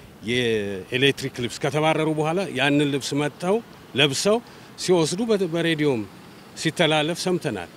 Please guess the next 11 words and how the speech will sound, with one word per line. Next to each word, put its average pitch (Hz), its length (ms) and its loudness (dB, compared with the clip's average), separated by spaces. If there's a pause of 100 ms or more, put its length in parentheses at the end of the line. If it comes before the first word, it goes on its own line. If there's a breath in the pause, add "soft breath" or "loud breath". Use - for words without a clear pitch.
(520)
የኢትዮጵያ 120 1160 0
ኤሌክትሪክ 135 360 -4
ኃይል 135 180 -2
ሰራተኞች 131 540 0
መስለው። 123 420 0 (340)
ስለዚህ 214 360 0
እነዚህ 202 320 0
ሰዎች 190 300 0
ላይ 196 160 0
ጥብቅ 185 300 -6
እርምጃ 165 320 -4